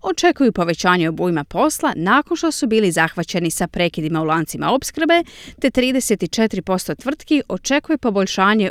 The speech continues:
u vremenima isporuke i dostupnosti proizvoda. Za poduzeća koja i dalje posluju s nedostatkom osoblja,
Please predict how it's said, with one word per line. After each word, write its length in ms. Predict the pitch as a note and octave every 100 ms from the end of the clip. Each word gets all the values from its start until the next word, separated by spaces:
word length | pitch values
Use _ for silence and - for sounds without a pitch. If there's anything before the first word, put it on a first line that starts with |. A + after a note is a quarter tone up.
| -
u 60 | F#4+
vremenima 480 | D#4 A#3 F#3+ E3+ D3
isporuke 600 | G#3+ - D#4 D4+ - D4+ - - -
i 120 | -
dostupnosti 680 | B3 D4 - C#3+ D3+ D#3+ A3+
proizvoda. 600 | - A3+ D#3+ G2+ G2+ C3 - _ _ - - - -
Za 140 | G3 G3
poduzeća 580 | A#3 A3 G#3+ D#4 -
koja 260 | F#4 C#4+ B3+
i 80 | G#3+
dalje 300 | A#3 C4+ A3
posluju 460 | - G3+ - F3+
s 120 | E3 -
nedostatkom 760 | E3 F3+ - E3+ E3 - C3+
osoblja, 540 | D#3+ - D4 C#4 D4